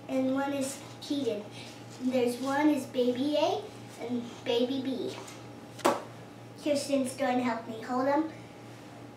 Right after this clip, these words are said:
'cause she thinks I, I can't hold a baby. I hold,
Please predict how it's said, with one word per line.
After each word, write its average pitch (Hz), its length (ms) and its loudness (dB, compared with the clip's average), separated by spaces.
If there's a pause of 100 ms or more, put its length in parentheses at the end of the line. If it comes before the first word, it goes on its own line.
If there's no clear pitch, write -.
(220)
'cause - 220 6
she 320 180 10
thinks 339 300 8
I, 302 280 8 (280)
I 262 80 0
can't 294 300 8
hold 294 320 2
a 233 80 6
baby. 262 360 2 (420)
I 247 80 0
hold, 285 320 8